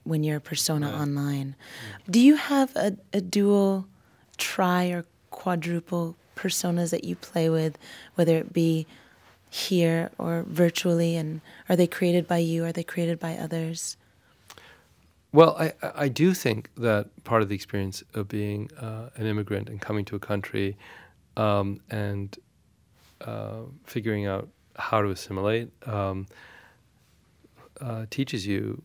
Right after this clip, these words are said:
Speaker 2: that, that character or personality,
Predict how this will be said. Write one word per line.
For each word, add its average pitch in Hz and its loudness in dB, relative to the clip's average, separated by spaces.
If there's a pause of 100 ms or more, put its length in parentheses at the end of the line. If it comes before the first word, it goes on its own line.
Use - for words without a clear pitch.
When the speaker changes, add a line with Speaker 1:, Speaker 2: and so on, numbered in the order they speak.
(200)
Speaker 2:
that, 101 2 (560)
that 104 -4 (1200)
character 104 -2
or 95 -8
personality, 101 -4